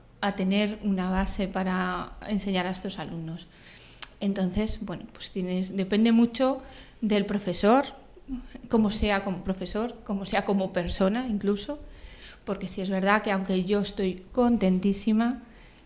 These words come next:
que es verdad que hemos tenido profesores que se han implicado muchísimo con Emma, pero también hemos vivido, por desgracia, el tema contrario.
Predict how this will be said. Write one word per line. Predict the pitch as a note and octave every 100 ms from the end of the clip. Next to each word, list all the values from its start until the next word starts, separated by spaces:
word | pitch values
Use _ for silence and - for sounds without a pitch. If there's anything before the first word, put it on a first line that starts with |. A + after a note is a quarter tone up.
| - -
que | G#3 G3+ G3+ -
es | A#3 A3
verdad | G3+ G3 G#3 G#3
que |
hemos | G#3 G3 -
tenido | G3+ G3+ G3+ G3 G3 G3 F#3+
profesores | G#3 G3 G3 F#3+ G#3+ G3+ G3+ G3+
que | A3+
se | G#3
han | G#3
implicado | G3+ G3+ G3+ G3+ F3
muchísimo | G#3 G3+ G3+ G3 - A#3+ G#3+ - G3+ F#3+ G3 - - - -
con | - F#3+
Emma, | G#3 G#3 A#3 C#4 E4 - - - -
pero | B3+ C4+ C4+
también | G3 F#3+ G3
hemos | G#3+ G#3
vivido, | F#3+ G3 G3+
por | G#3
desgracia, | G3 F#3 F#3 - C4 C4 C4
el | A#3 G3+ G3 F3 E3
tema | G3 F3
contrario. | F3+ D#3+ F3+ C4+ B3+